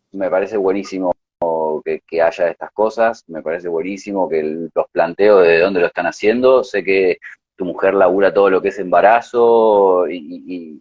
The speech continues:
y primeras etapas, o sea, todo aquel que quiera, eh, investigar un poco, son una plataforma de investigación súper interesante, al margen de lo que hacen ustedes como tratamientos y sus consultas y,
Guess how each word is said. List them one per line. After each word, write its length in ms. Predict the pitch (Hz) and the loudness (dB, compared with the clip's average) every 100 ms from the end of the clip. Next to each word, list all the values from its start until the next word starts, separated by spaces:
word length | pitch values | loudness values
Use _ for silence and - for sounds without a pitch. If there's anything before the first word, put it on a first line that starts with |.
| 82 | -20
y 40 | |
primeras 420 | - 78 92 90 - | -20 -10 -4 -4 -6
etapas, 640 | - 110 120 120 120 113 | 0 2 2 4 2 2
o 40 | - | -4
sea, 360 | - 90 82 - - | 0 2 2 0 -2
todo 280 | 117 127 113 | 2 4 4
aquel 320 | 92 104 98 | 2 -2 -2
que 140 | 90 | -10
quiera, 380 | - 90 87 82 _ _ | -6 0 2 0 _ _
eh, 200 | 80 76 - - | -12 -12 -12 -16
investigar 560 | 87 78 78 85 92 | -14 -14 -14 -6 -4
un 120 | 98 87 _ _ | -4 -8 _ _
poco, 560 | 110 120 127 120 117 90 | -2 2 4 4 2 0
son 240 | - 101 | -6 -8
una 180 | 104 92 | -2 -4
plataforma 720 | - 85 - 87 - 120 120 | -2 -4 -2 -4 -2 -2 0
de 60 | 110 | -2
investigación 680 | 98 85 87 87 - 113 120 _ _ _ | -2 -6 -4 -6 -4 -8 -8 _ _ _
súper 400 | _ - 139 139 | _ -2 2 2
interesante, 760 | 120 107 107 120 131 131 151 - _ _ | 2 0 -2 -2 -6 -4 -6 -6 _ _
al 200 | 113 107 | 0 2
margen 460 | 117 - 139 - 135 | 4 4 4 -2 -2
de 80 | 101 | -2
lo 100 | 82 | 0
que 100 | 87 | -2
hacen 540 | - _ _ - 87 | -4 _ _ -16 -16
ustedes 280 | - 113 117 | -4 -4 -2
como 220 | 82 76 | -6 -12
tratamientos 760 | 73 78 78 95 113 113 101 - | -10 -10 -8 -6 -6 -6 -8 -10
y 40 | |
sus 160 | 73 - | -20 -20
consultas 640 | - - 98 113 117 117 | -20 -8 -2 0 2 0
y, 40 | 90 | 0